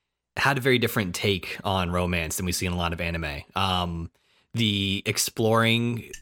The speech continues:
how you don't have these romantic feelings and how to let people down, um, is actually, like,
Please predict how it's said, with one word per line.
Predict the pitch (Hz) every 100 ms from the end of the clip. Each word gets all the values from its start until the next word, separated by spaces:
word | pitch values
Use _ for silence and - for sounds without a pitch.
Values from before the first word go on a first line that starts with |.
| _ -
how | 117 107 104 101
you | 98 95
don't | 95 92 107 110
have | 113 113
these | 117
romantic | 117 113 117 -
feelings | 127 123 131 127 117
and | 95 92
how | 98 98
to | - 101 92
let | 95
people | - 95 98
down, | 92 90 98 107 113 _ -
um, | 92 90 85 82 85 _ _ _ _ _ _ -
is | 113 101 92 95
actually, | 104 104 110 101
like, | 95 87 -